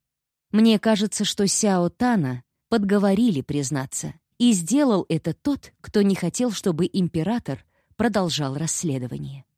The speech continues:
Сяо — приставка к имени по отношению к младшему по возрасту или к тому, кто ниже по статусу».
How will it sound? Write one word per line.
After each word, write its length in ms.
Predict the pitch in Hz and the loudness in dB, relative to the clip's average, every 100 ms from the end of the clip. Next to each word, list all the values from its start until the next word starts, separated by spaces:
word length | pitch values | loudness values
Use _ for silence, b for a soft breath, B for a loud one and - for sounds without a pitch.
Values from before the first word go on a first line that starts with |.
| _ _ _ _ _ | _ _ _ _ _
Сяо — 520 | - 311 254 143 135 _ _ B B - | -2 2 2 0 -4 _ _ B B -2
приставка 600 | 214 214 - 226 - 185 | 0 0 0 -2 -2 -2
к 100 | 262 | 0
имени 320 | 262 180 147 | 2 2 0
по 160 | - 151 | -2 -4
отношению 680 | 165 170 - 226 208 180 | -2 -4 -2 0 2 0
к 80 | - | 0
младшему 560 | 180 175 160 - 143 139 | -2 -2 -2 -4 -4 -4
по 180 | 147 | -4
возрасту 640 | 139 240 202 139 - 135 135 b b b | -2 -2 -2 -4 -4 -6 -8 b b b
или 200 | 302 311 | 0 0
к 140 | 285 - | 0 -2
тому, 300 | 180 170 233 | 0 0 -2
кто 200 | - 175 | -2 -2
ниже 320 | 151 135 139 | 0 -2 -4
по 140 | 165 | -4
статусу». 640 | 160 - 139 120 - 92 | -6 -6 -10 -10 -10 -12